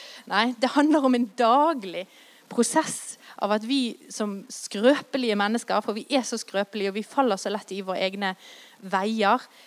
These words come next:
så må vi daglig ta opp vårt kors, det står det, sant? Vi må daglig, eh, koble oss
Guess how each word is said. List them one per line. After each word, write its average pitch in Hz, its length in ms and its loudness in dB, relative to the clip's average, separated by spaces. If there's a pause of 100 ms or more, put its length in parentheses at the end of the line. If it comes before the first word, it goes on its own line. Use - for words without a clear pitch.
(260)
så 277 160 0
må 311 140 4
vi 269 180 -4
daglig 254 560 -2
ta - 80 -4
opp 202 160 -10
vårt - 160 -14
kors, - 320 -10
det 247 80 -6
står 220 300 -6
det, - 100 -8
sant? 247 240 -2
Vi 262 80 -4
må 262 140 0
daglig, 262 680 2 (120)
eh, 196 540 -4 (180)
koble 240 480 -2
oss - 220 -16